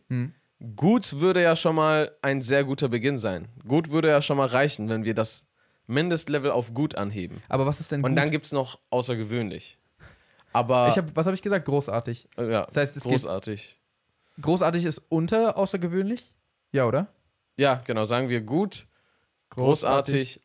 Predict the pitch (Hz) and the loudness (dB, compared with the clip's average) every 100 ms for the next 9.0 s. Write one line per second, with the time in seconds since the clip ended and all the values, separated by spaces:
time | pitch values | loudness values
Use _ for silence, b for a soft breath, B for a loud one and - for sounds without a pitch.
0 | _ - 117 120 117 107 120 110 107 117 | _ -2 0 0 0 0 -2 -2 -4 -8
1 | - b b b - 127 123 120 165 156 | -14 b b b -8 -6 -4 -2 0 0
2 | 131 165 196 - - 143 - 147 196 220 | 0 0 0 -4 -8 -6 -4 0 2 2
3 | 240 - - b b b 131 143 147 160 | 0 -4 -14 b b b -2 -2 -2 -4
4 | 165 151 175 135 113 - 120 110 - _ | -2 0 2 2 0 -4 -6 -6 -8 _
5 | - 117 110 107 110 104 92 92 90 120 | -10 -10 -10 -6 -6 -6 -8 -8 -8 -6
6 | 120 131 131 185 196 _ - 143 160 151 | 0 2 4 2 -2 _ -6 -2 0 -2
7 | 147 151 156 139 113 117 - 127 127 107 | -2 0 2 2 2 -2 0 2 2 0
8 | 98 104 - - _ _ - 143 143 117 | -4 -8 -14 -16 _ _ -10 -2 0 0